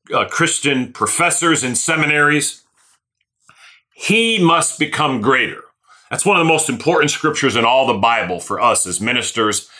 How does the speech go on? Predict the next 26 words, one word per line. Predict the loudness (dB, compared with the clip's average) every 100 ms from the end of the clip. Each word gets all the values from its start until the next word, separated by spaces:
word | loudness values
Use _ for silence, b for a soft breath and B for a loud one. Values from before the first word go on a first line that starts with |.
| B B
and | -2 0 -2
for | -4
Christians. | -2 -2 -2 -4 -10 -14 -14 _ _ b b b b b b _ _ _
He, | -8 -2 0 2 0 0
Jesus, | 0 0 0 -2
must | -2 -2 -4
become | -4 -2 2
re-, | 0 0 0
greater, | 2 4 2
and | 0 -4 0
I | 2 2 2
must | 0 -2 -4
become | -8 -4 -2
less. | 0 -2 -2 -4 -6 B -2
We | 2 2 2 2
are | 4 4 4
not | 2 0 0 0
the | 2
light. | 4 4 0 -6 -10 -10 B B B
John | -2 0 2 2
the | 0
Baptist | 0 -2 -2 -2 -2 -2
was | 0
not | 0 0
the | 0
light, | 2 2 0 -4